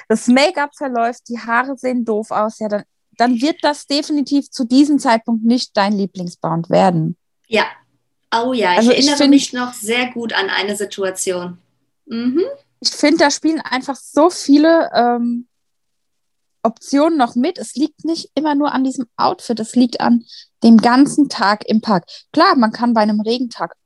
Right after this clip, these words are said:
Speaker 1: einen wundertollen und wunderschönen, spaßigen Tag, äh, im Park haben, aber um dann am Schluss zu sagen, dieses Bound hat sich gesch-, gelohnt, ja, eher weniger,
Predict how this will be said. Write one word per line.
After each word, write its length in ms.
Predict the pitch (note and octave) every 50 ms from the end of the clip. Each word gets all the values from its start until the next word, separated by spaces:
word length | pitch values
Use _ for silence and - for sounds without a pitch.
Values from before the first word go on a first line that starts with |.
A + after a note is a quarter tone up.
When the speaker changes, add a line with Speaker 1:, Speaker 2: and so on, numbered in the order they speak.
| _ _
Speaker 1:
einen 160 | F#3+ F3+ F#3
wundertollen 1040 | A3 D#4+ E4+ D4 C4+ C4+ - - B3 - - - - _ - - A#3 A3+ A3+ A3+
und 160 | G#3 F#3+ G3+
wunderschönen, 640 | G#3 A#3 A#3 A3+ G#3+ - - - G#3+ G#3 G#3 G#3+ - - - - _ _
spaßigen 640 | - - _ A#3 A3 A3+ A#3 A#3 A#3+ A3+ A3+ G#3+ G3
Tag, 340 | - - F#3+ G3+ G#3 _ - _ _ _
äh, 340 | G3 F#3+ F#3+ F#3 F#3 - -
im 120 | F#3 F#3
Park 320 | - - F#3+ F3 - -
haben, 320 | - A#3 B3 B3+ A#3+ G#3 - _ _
aber 460 | A3 - A#3+ B3 B3 C4 C4+ C4+ C#4 _ _ - - - _ _ _ _ _ _ _ _ _ _ _ _ _ _ _ _
um 160 | - A3+ B3
dann 240 | B3+ A#3+ B3 C4+ C4+
am 160 | - A3 A3+
Schluss 260 | A3 - C4+ D#4+ F4
zu 120 | - - C4+
sagen, 440 | B3 C4 B3+ B3 B3 A#3+ A#3 A3+ - _ _ _ _ _ _ -
dieses 300 | C4 E4 E4 E4 - -
Bound 280 | - B3+ A#3 B3+ B3
hat 160 | B3+ B3 A#3
sich 180 | - A#3 A3+ -
gesch-, 260 | - A3 G3+ - - _ _ _ _
gelohnt, 560 | A3+ A3 A3 A3 A3+ A3+ A#3 A#3+ A#3 - - _ _ _ _ _ _ _ _ _ _ - _ -
ja, 260 | G3+ F#3+ G#3 G#3 G3+ - _ _
eher 320 | - G#3 G#3 G#3 G3+ F#3+ F#3
weniger, 540 | G3+ A3 B3+ C4+ C#4+ C#4 - C#4 C4+ -